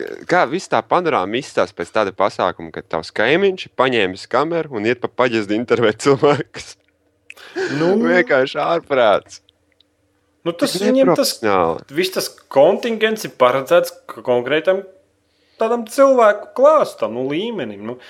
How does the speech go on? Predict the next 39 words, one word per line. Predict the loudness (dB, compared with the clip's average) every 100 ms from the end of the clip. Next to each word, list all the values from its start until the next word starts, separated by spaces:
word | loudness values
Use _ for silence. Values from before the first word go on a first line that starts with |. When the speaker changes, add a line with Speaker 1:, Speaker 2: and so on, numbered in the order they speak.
| -20
Speaker 2:
es | -12 0
vispār | 0 0
nesaprotu, | -4 -6 -8
kas | -10 -8
to | -6
televizoru | 2 2 2 -2 -4
skatās. | -2 0 0
Man | -2
liekas, | -4
tikai | -6 -6
penči | -4 -4 -4 -6 -4
vēl | -4
skatās, | -4 -6 -4 -6
nu, | -6
tādu. | -6 -4 -4 -8 _ _ _ _ -4
Nu, | 0
ne | 2
jau | 4 2
tagad | 2 -4 0
jaunieši | 2 2 0 -4 -8 -6
skatās | -4 -2 -4 -2
panorāmas. | -4 -4 -8 -12 -14 -20 -20 _
Tas | -16 -14
Speaker 1:
Nu, | -10
Speaker 2:
štvīt- | -4 -2 0
Speaker 1:
redz, |
es | -2 0
mēģināju, | 0 0 2 2 2 0
bet | -6 _ _ -8
es | -8
to | -2
visu | -2 -2 -4
uztveru | -2 0 -2
tikai | -2 -4
ritīgi | -2 0
labu | 0 2
komēdiju, | 2 2 2 -2
tāpēc, | -4 -4
ka... | -4